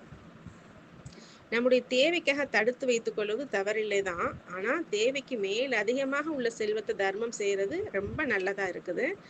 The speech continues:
நம்முடைய மறுமை வாழ்க்கை சிறப்பாக இருக்கிறதுக்கு அது உதவியாவும் இருக்குது. அப்படி தர்மம் செய்யும் போது நம்முடைய உறவினர்களுடைய தேவைகளை நம்ம முதல்ல நிறைவேற்றணும். நபி ஸல்லல்லாஹு அலைஹி வஸல்லம் அவர்கள் கூறிய ஒரு ஹதீஸை பார்க்கலாம். இது திருமிதில பதியப்பட்டிருக்கு. சுலைமான் இப்னு ஆமீர் ரலியல்லாஹு அன்ஹு அறிவிக்கிறாங்க,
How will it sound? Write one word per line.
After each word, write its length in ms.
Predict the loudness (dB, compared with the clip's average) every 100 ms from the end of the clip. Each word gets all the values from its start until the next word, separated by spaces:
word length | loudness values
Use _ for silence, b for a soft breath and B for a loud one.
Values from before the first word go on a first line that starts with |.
| B B 0
நம்முடைய 380 | 2 6 4 4
மறுமை 440 | 2 0 0 0
வாழ்க்கை 320 | 2 2 0
சிறப்பாக 500 | 0 0 0 -2 -2
இருக்கிறதுக்கு 520 | -2 -2 -4 -6 -6
அது 300 | -4 0 0
உதவியாவும் 600 | 0 0 0 2 0 2
இருக்குது. 380 | -2 -2 -4 -6 -8 B B B -4
அப்படி 280 | -2 4 4
தர்மம் 400 | 6 4 2 0
செய்யும் 280 | 0 0 0
போது 240 | 2 2
நம்முடைய 380 | 0 -2 0 0
உறவினர்களுடைய 760 | 0 0 0 -2 0 0 0 2
தேவைகளை 540 | 2 4 2 2 -2
நம்ம 420 | -2 -6 -6 -6
முதல்ல 340 | -2 0 0 2
நிறைவேற்றணும். 640 | 0 0 -4 -6 -10 -10 -12
நபி 160 | -10 -4
ஸல்லல்லாஹு 380 | -2 -2 0 0
அலைஹி 160 | 2 2
வஸல்லம் 160 | -2
அவர்கள் 300 | -6 -6 -6
கூறிய 240 | -6 -4 -4
ஒரு 120 | -4
ஹதீஸை 360 | -6 -8 -8 -8
பார்க்கலாம். 380 | -8 -6 -4 -4
இது 160 | -4 -2
திருமிதில 460 | -4 -2 0 0 0
பதியப்பட்டிருக்கு. 840 | 0 0 0 -2 -6 -2 -2 -2 B B B -2
சுலைமான் 400 | 2 2 2 0
இப்னு 240 | 0 0 -2 0
ஆமீர் 300 | 0 2 2
ரலியல்லாஹு 540 | 4 2 2 -2 -2
அன்ஹு 180 | -6 -4
அறிவிக்கிறாங்க, 720 | -4 -4 -6 -8 -6 -4 -4